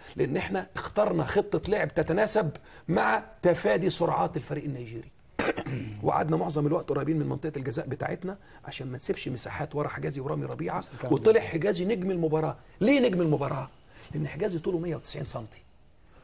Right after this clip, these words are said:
Speaker 1: فاحنا حولنا لعب نيجيريا إلى كروسات، أجبرناهم يعملوا كروسات. طالما بقت في كروسات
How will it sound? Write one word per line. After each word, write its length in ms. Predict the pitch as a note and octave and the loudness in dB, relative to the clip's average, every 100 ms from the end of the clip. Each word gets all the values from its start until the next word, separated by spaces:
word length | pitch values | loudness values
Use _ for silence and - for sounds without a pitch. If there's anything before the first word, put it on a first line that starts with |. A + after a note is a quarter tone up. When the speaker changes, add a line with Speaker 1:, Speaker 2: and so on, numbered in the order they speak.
| - | -8
Speaker 1:
فاحنا 280 | G3 E3+ D#3 | -6 -4 -4
حولنا 520 | D#3+ D#3+ - A3+ E3+ | 2 4 4 2 2
لعب 280 | G3+ D#3+ D3+ | 0 0 -2
نيجيريا 560 | D3+ C3+ A3+ A3 G3 | -2 2 2 4 2
إلى 120 | G3+ E3 | 2 2
كروسات، 520 | E3 D3+ - F#3+ D3 D#3 | 0 -2 0 0 0 -2
أجبرناهم 580 | C3 C#3+ D#3 A3+ G3 | 0 0 2 0 0
يعملوا 240 | E3 F3+ F#3+ | 0 2 0
كروسات. 560 | E3 D3+ - C#3+ - - - - - - | 0 -4 -4 -6 -8 -20 -20 -20 -8 2
طالما 240 | A3 A#3 | 4 6
بقت 180 | F3 E3+ | 4 2
في 80 | A3+ | 2
كروسات 520 | - D#3+ G#3 G#3+ | 2 2 2 2